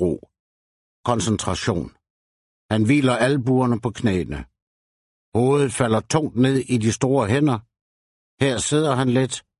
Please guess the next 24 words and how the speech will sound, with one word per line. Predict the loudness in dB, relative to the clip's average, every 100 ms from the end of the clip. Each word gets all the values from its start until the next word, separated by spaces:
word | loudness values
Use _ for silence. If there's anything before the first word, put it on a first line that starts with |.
| _ _ _
Lad | -2 -2
fingrene | 0 2 2 2 0 0
glide | 2 2
igennem | 2 2 2
sin | 0 0 0
store, | -2 0 0 0
sorte, | -2 -2 0 0
brillantinskinnende | -2 -2 0 0 0 0 0 0 2 2 2
manke. | 2 2 0 -2 -4 _ _ _ _ _ _ _ _
Sigøjnerfrisyren, | -4 0 2 2 0 0 -4 0 2 2 2 -2 _ -4
som | -2 -2
de | -2
kaldte | 0 0 0
den, | 0 -2 -6 -14 -2
da | 0
han | 0
begyndte | 0 2 2 4
at |
lade | 2 2
håret | 0 0 0
gro | 0 -4 -4 -4
ti | -2 0
år | 0 -2
tidligere. | -4 -4 -2 -2 -4